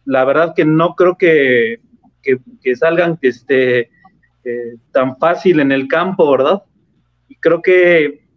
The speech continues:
una de las razones por las que no se está haciendo o no se contrató tal vez a Lael Collins es porque creo yo que van a desarrollar a, a desarrollar, perdón, a alguien exclusivamente para, para ese,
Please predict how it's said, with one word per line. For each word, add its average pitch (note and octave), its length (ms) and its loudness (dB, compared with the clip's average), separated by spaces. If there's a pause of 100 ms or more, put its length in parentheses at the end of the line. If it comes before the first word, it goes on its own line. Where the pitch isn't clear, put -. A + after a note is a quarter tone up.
(120)
una F#3+ 240 0
de F#3 100 0
las D#3 140 0
razones E3+ 560 0
por C#3 200 -2
las C3+ 260 -2
que B2 480 0 (600)
no D3+ 160 0
se E3+ 120 0
está E3 220 -2
haciendo E3+ 460 2
o C3 580 2
no D3 160 -4
se F3+ 160 -4
contrató D#3 840 0
tal D#3 140 -2
vez D#3+ 200 -2
a D3 60 0
Lael C#3+ 220 0
Collins E3 500 -2 (400)
es C#3+ 160 -2
porque C#3+ 420 -4
creo F3 300 2
yo E3+ 220 0
que D#3 120 0
van D#3 220 0
a E3+ 80 2
desarrollar C3+ 680 0
a, D#3+ 220 0
a E3 240 -2
desarrollar, C#3 480 0
perdón, D3+ 260 -2
a D#3+ 80 0
alguien F3 320 -2 (280)
exclusivamente G3+ 1300 -2 (960)
para, D3+ 340 2
para D3 380 -2
ese, E3+ 460 2